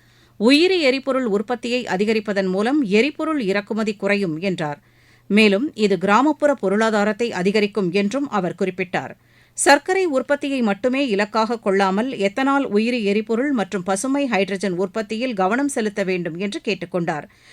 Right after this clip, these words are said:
இதன் மூலம் விவசாயிகள் அதிக அளவில் பயனடைவார்கள் என்று அவர் கூறினார். மாற்று உயிரி எரிபொருள் உற்பத்திக்கு தொழில்துறையினர்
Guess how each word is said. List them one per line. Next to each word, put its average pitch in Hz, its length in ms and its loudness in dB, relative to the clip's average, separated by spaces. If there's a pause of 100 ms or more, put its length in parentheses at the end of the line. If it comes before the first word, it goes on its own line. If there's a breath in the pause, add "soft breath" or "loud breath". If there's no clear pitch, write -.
(120)
இதன் 208 240 4
மூலம் 240 300 2
விவசாயிகள் 214 760 0
அதிக 285 380 0
அளவில் 226 400 0
பயனடைவார்கள் 190 760 0
என்று 208 320 -2
அவர் 185 260 -2
கூறினார். 175 520 -4 (640 soft breath)
மாற்று 285 440 4
உயிரி 269 300 -2
எரிபொருள் 233 440 0
உற்பத்திக்கு 214 720 -2
தொழில்துறையினர் 214 840 -2